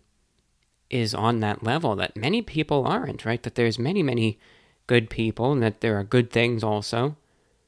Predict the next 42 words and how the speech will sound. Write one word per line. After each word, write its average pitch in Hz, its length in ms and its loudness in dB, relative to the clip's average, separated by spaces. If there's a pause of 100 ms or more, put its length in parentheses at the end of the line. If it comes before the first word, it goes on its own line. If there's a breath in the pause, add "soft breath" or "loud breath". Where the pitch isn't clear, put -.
(140)
But 131 160 -4
yeah, 147 160 0
to 110 80 -4
cherish 175 480 0
those 113 240 0
things 113 560 -2 (1000 soft breath)
and 120 160 -2
not 135 280 0
let 117 280 0
these 110 180 0
bad 107 360 0
people, 110 560 -2 (380)
s-, - 240 -12
you 123 160 0
know, 123 160 0 (180)
in 139 80 2
the 135 80 2
most 135 240 0
literal 135 300 2
sense, 117 280 -2
suppress - 520 -4
you, 117 380 4 (540 soft breath)
uh, 117 200 -6
twist - 400 0
you, 123 180 2
jade 123 400 0
you, 120 340 2
depress - 520 -6
you, 117 340 2 (880)
and 110 640 0 (600)
bring 135 220 2
you 120 80 4
down 117 320 2
almost 113 460 2
to - 100 -10
their 110 240 2
level 123 380 4
in 104 120 -4
one 107 200 -2
way 110 240 2
or 107 100 2
another. 117 400 -2